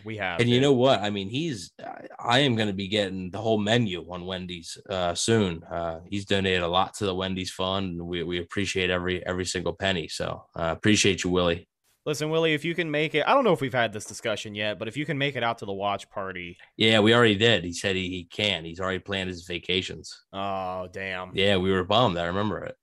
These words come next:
Speaker 1: Listen, if you are ever in Tampa, my friend, or we're ever in the same area at the same time, like, let me buy you some chicken wings, all right? With
Speaker 2: I'm t-,
Speaker 1: the
Speaker 2: I'm technically closer to Willie right now than
Speaker 1: Well, then
Speaker 2: you
Speaker 1: you
Speaker 2: are.
Speaker 1: buy him some chicken wings. You figure it out.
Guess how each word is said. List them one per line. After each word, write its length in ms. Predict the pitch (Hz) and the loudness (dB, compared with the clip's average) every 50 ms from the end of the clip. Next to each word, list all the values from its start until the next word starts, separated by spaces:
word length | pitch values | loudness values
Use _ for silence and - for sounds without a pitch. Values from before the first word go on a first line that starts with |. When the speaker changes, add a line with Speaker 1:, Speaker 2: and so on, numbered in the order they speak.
| _ _ - | _ _ -4
Speaker 1:
Listen, 300 | 147 160 156 - 170 156 | -2 -2 -2 -2 -2 -4
if 100 | 139 151 | -4 -2
you 140 | 185 202 | 0 0
are 100 | 202 175 | 2 2
ever 260 | 151 151 139 127 135 139 | 2 0 0 0 -2 -2
in 120 | 131 113 | -4 -4
Tampa, 340 | - - 123 123 120 - 120 | -4 -4 -4 -4 -2 -4 -4
my 160 | 120 120 117 | -4 -4 -4
friend, 360 | 110 - - 131 123 123 120 123 | -4 -4 -4 -2 -2 -2 -4 -4
or 60 | 113 | -4
we're 160 | 110 120 131 | -2 -2 -2
ever 200 | 135 127 127 127 | -2 -2 -4 -6
in 80 | 123 110 | -6 -6
the 80 | 107 | -8
same 380 | - - - 127 123 123 120 117 | -8 -4 -4 -4 -4 -4 -4 -4
area 320 | 113 113 117 117 117 113 | -4 -2 -2 -2 -2 -4
at 100 | 113 113 | -6 -6
the 80 | - 104 | -8 -12
same 380 | - - 123 113 110 110 107 | -8 -4 -2 -2 -2 -4 -8
time, 400 | 101 - 113 107 107 110 110 107 | -8 -8 -6 -4 -2 -4 -4 -4
like, 180 | 110 107 107 - | -6 -6 -6 -6
let 100 | 131 143 | -6 -6
me 100 | 156 143 | -6 -6
buy 260 | 113 110 113 110 110 | -2 0 0 2 2
you 180 | 110 107 104 104 | 0 -2 -6 -10
some 180 | - - 104 | -10 -14 -16
chicken 380 | 95 - - 107 95 - 95 92 | -12 -8 -8 -8 -8 -8 -12 -12
wings, 340 | 90 90 90 87 87 90 95 | -10 -10 -10 -10 -12 -10 -6
all 60 | 98 | -4
right? 300 | 104 104 101 101 104 101 | -2 -2 -2 -2 0 2
With 100 | 95 120 | 4 4
Speaker 2:
I'm 160 | 165 220 233 | 6 6 4
t-, 100 | 165 139 | 2 2
Speaker 1:
the 60 | 143 | 2
Speaker 2:
I'm 300 | 123 120 113 143 208 214 | 2 4 4 4 4 4
technically 560 | 208 - 156 139 127 123 123 113 - 113 104 95 | 2 4 4 4 4 4 0 -2 0 -2 -2 -2
closer 460 | - - 104 110 107 - - 107 101 92 - | -2 0 0 0 0 0 0 -2 -2 -2 -4
to 80 | 110 | -4
Willie 340 | 98 95 101 101 101 104 101 | -2 0 0 0 0 0 0
right 260 | 95 98 101 104 95 | 0 2 2 0 0
now 460 | 73 90 101 123 151 135 87 - - _ - | 0 2 2 2 2 0 -2 -6 -12 _ -10
than 60 | - 175 | -4 -2
Speaker 1:
Well, 60 | 196 | 0
then 160 | 208 240 240 | 0 2 2
Speaker 2:
you 80 | 262 311 | 0 -2
Speaker 1:
you 40 | 349 | 2
Speaker 2:
are. 40 | |
Speaker 1:
buy 200 | - 269 254 226 202 | 2 4 4 4 4
him 140 | 185 160 139 | 2 0 -2
some 140 | - 135 | -4 -8
chicken 400 | 123 - - 147 123 - 123 107 | -8 -4 -2 -2 -2 -2 -6 -8
wings. 340 | 101 104 98 90 82 85 90 | -8 -8 -8 -10 -12 -14 -14
You 160 | 117 180 240 | -12 -12 -12
figure 440 | 277 - - 254 233 165 156 143 127 | -10 -6 -4 -4 -2 0 0 0 0
it 80 | 117 107 | 0 0
out. 260 | 101 92 82 78 - | -2 -4 -4 -8 -12